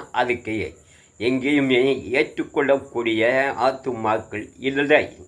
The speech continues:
அழைக்கப்பட்டவர்கள் எல்லாரையும் அக்னிக்கடையில் அழிஞ்சிடக்கூடாதுங்கிறதுக்காண்டி தான் வாசற்படியிலே வந்து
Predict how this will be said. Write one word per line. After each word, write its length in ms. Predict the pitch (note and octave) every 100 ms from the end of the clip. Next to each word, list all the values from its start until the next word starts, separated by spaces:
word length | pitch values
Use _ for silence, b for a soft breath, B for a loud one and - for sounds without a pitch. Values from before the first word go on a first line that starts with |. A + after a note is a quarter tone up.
| _ _ _ _ b b b b b b b b b b b -
அழைக்கப்பட்டவர்கள் 1040 | G#2+ D#3 E3 F#3 F3+ D#3+ C#3 C3 A#2 G2+
எல்லாரையும் 760 | G#2 A2 B2 D3+ D#3+ E3+ F3 F3
அக்னிக்கடையில் 720 | C3+ B2 C#3 B2+ C3 C3 C#3 C3
அழிஞ்சிடக்கூடாதுங்கிறதுக்காண்டி 1500 | G#2+ B2+ C#3 C3+ C3 B2+ C3+ C3 B2 A#2 A2+ G2 G2+ G2+ F#2+
தான் 260 | F2 F#2 A2+ b b b b _
வாசற்படியிலே 1040 | D#2+ G#2 A#2+ C#3+ - E3 - C#3+ B2+ A#2+ B2+
வந்து 360 | A#2+ G#2+ F#2+